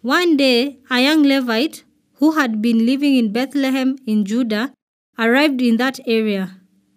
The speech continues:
He had left Bethlehem in search of another place to live. And as he traveled, he came to the hill country of Ephraim.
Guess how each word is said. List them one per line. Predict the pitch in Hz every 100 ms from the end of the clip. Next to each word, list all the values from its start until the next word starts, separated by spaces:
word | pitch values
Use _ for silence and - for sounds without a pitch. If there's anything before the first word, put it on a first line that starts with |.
| _ _ _ _ _
He | 269
had | 269 269
left | 262 339 359
Bethlehem | 294 302 285 294 294 302 285
in | 240
search | 226 269 269 247
of | 220
another | 214 220 247 247
place | 247 226 226
to | -
live. | 202 202 196 180 - _ _ _ _ _ _ _
And | 240 269
as | 277 262
he | 269
traveled, | - 311 320 247 247 302 - _
he | - 240
came | 233 302 302
to | 269
the | 233
hill | 214 277 277
country | 277 254 -
of | 226
Ephraim. | 233 240 - 220 190 175